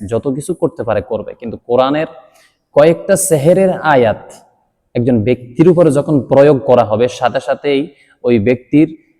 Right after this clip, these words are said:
যে-, যেই সেহেরের, আহ, সমস্যা আছে, জাদুর সমস্যা আছে, কালো জাদু, ব্ল্যাক ম্যাজিক বলেন, যাই বলেন, সবকিছু মুহূর্তের মধ্যেই ধ্বংস হয়ে যাবে ইনশাআল্লাহ। এটাই কোরআন,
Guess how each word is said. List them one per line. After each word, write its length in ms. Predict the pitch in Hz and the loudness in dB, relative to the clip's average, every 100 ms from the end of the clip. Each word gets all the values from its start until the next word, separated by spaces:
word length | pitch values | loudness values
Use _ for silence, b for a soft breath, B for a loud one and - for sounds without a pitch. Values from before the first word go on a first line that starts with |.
| _ - | _ -14
যে-, 500 | 104 - 120 113 104 | -12 -10 -6 -4 -2
যেই 300 | 120 117 113 | 0 0 -2
সেহেরের, 520 | - - 131 156 151 | -6 -6 0 2 0
আহ, 480 | 143 - - - - | -2 -14 -16 -14 -14
সমস্যা 420 | - 131 127 - | -8 -6 -6 -4
আছে, 200 | 131 131 | -4 -2
জাদুর 300 | 104 110 127 | -2 0 0
সমস্যা 380 | 127 143 139 - | -2 -4 -6 -6
আছে, 180 | 143 139 | -8 -8
কালো 260 | - 113 101 | -8 -6 -4
জাদু, 200 | 107 95 | -4 -6
ব্ল্যাক 220 | 117 120 143 | -8 -6 -6
ম্যাজিক 280 | 135 139 | -4 -4
বলেন, 220 | 131 127 107 | -2 -2 -2
যাই 240 | 117 139 | -2 0
বলেন, 240 | 131 113 101 b b - | 0 -2 -6 b b -8
সবকিছু 460 | 143 127 - 147 | -4 -4 -6 -4
মুহূর্তের 360 | 127 131 123 131 | -2 -2 -2 -4
মধ্যেই 280 | 120 127 113 | -2 -2 -4
ধ্বংস 260 | 117 113 | -6 -8
হয়ে 120 | 107 | -8
যাবে 140 | 101 98 | -8 -10
ইনশাআল্লাহ। 400 | 95 - - _ _ _ _ _ - | -14 -20 -20 _ _ _ _ _ -4
এটাই 260 | 139 170 151 | 0 2 2
কোরআন, 360 | 123 110 98 | 0 -2 -4